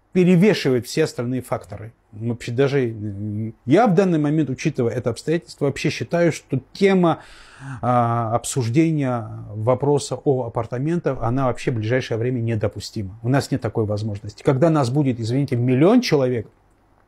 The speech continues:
и у нас будет чёткая тенденция ш-, прироста населения,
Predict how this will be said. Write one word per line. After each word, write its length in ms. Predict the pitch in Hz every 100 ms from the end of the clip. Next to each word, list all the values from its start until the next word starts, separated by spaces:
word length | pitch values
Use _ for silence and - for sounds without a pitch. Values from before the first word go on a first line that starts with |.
| _ - -
и 40 |
у 80 | 117
нас 180 | 139 110
будет 260 | 139 117
чёткая 360 | - 170 - 135
тенденция 540 | 139 131 165 156 139
ш-, 80 | 117
прироста 420 | - 127 156 - 139
населения, 540 | 139 - 214 262